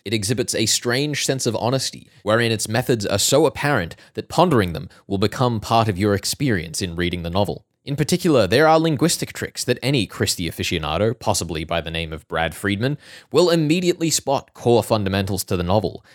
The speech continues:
and so the novel is forced to play a different game. As we explore the motivations of Kiichi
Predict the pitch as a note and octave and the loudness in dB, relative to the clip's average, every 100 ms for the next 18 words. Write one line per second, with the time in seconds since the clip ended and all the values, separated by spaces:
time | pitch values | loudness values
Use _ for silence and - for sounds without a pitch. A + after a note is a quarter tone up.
0 | - G#2+ G#2 A#2 B2+ B2 G2+ G2 G2 F#2 | -4 -2 2 4 4 2 2 2 0 -2
1 | - - F2+ - - - - - G2 E2 | -4 -2 -2 -2 -6 -10 -12 -6 -2 -2
2 | E2 - E2 E2+ F2+ E2 - F2 F2 D#2+ | -2 -6 -10 -8 -8 -8 -4 -2 -2 -4
3 | D3+ - _ - G#2 A2+ G#2+ - B2+ B2+ | -10 -20 _ -8 -2 0 0 2 4 4
4 | G#2+ A2 G#2+ G2 G#2+ - G#2+ G2+ - A2 | 4 4 4 4 2 0 -4 -6 -6 -4
5 | G#2+ F#2+ G#2 G2+ | -4 -4 -6 -6